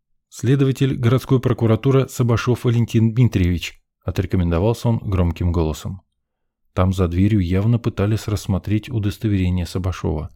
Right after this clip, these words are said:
Наконец, дверь открыли на цепочку, и через небольшую щель выглянуло полное лицо пожилой женщины.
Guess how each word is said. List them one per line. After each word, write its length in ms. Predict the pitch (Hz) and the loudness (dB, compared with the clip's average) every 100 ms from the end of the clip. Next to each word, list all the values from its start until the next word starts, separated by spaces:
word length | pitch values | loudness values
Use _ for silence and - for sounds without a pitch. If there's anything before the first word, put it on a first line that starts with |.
| _ _ _ _ - | _ _ _ _ -6
Наконец, 540 | 98 - 120 151 - - | -4 0 2 0 -2 -10
дверь 300 | 95 95 87 | -4 0 0
открыли 420 | 87 92 87 85 | -2 -2 -2 0
на 160 | 82 82 | -2 -2
цепочку, 560 | 104 - 160 - 139 - _ _ | -4 -4 -4 -4 -6 -8 _ _
и 120 | - | -8
через 280 | 156 135 107 | -2 0 2
небольшую 480 | 104 90 90 - 90 | 2 2 -2 -2 -4
щель 340 | 80 123 139 - | -2 -2 -2 -2
выглянуло 580 | 98 107 98 95 90 87 | -2 0 2 2 2 -2
полное 460 | - 87 82 85 | -2 -2 0 -2
лицо 320 | 90 85 - | -2 -4 -4
пожилой 420 | 107 90 82 80 85 | -4 -4 -2 -2 -4
женщины. 520 | 87 87 - 92 | -6 -8 -6 -8